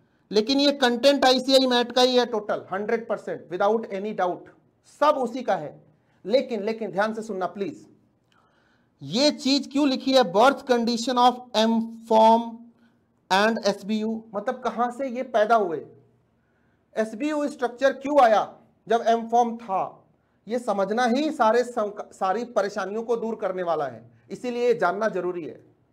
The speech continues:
ठीक है, इसी पे प्रैक्टिकल क्वेश्चन आता है। इसी को आगे करके, इसी के बेसिस पे आईसीआई प्रैक्टिकल क्वेश्चन सेट करती है, इसीलिए इसको नोट में अलग से लिया है।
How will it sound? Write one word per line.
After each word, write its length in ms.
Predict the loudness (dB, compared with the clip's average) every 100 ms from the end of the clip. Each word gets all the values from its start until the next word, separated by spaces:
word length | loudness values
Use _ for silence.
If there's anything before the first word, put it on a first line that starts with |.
| _ _ -12
ठीक 120 | -2
है, 300 | -2 -2 -8 -10
इसी 240 | -6 -6
पे 200 | 0 0
प्रैक्टिकल 560 | 4 2 2 -2 0 2
क्वेश्चन 360 | 0 -2 -2
आता 200 | -2 -2
है। 260 | -4 -6 -14 _ _ _ _ _ _ _ _ _ _ _ _ _ _ _ _ _ _ _
इसी 360 | -6 -4 0 0
को 240 | 4 4
आगे 360 | 8 8 8 4
करके, 340 | 2 0 2
इसी 460 | 2 2 -4 -2 -4
के 180 | -2 -2
बेसिस 400 | -2 -2 -4 -2
पे 120 | 0
आईसीआई 640 | 2 2 0 -2 0 0
प्रैक्टिकल 480 | 0 -4 -4 -4 -4
क्वेश्चन 340 | -2 -4 -4 -2
सेट 240 | 0 0
करती 280 | -4 -2 2
है, 120 | 2
इसीलिए 320 | 0 -4 -2
इसको 200 | -2 -2
नोट 300 | 2 2 0
में 120 | -2
अलग 260 | 0 0 0
से 160 | -4 -10
लिया 200 | -8 -10
है। 240 | -12